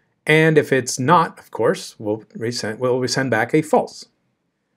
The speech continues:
Here's an alternative way we could have coded this. Let's comment out the existing code.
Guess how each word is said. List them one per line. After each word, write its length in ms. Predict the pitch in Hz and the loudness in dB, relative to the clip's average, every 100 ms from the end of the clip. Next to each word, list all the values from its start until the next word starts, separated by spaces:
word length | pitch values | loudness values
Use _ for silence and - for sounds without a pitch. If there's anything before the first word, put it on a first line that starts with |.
| _ _ | _ _
Here's 280 | - 220 170 | 8 8 10
an 80 | 175 | 6
alternative 580 | 143 - 185 156 123 110 | 4 2 2 4 4 4
way 160 | 110 | 2
we 160 | 107 113 | 2 -2
could 220 | - 123 | 0 0
have 160 | 110 - | 0 0
coded 400 | 147 143 98 92 | 2 4 2 -4
this. 340 | - - - - | -18 -20 -16 -4
Let's 140 | 156 | -2
comment 480 | - 180 165 131 117 | 2 4 4 2 0
out 240 | 117 107 - | 0 -2 -4
the 160 | 107 | -4
existing 560 | 104 117 135 - 107 101 | -4 0 -2 -2 -10 -8
code. 360 | - 92 117 | -12 -10 -14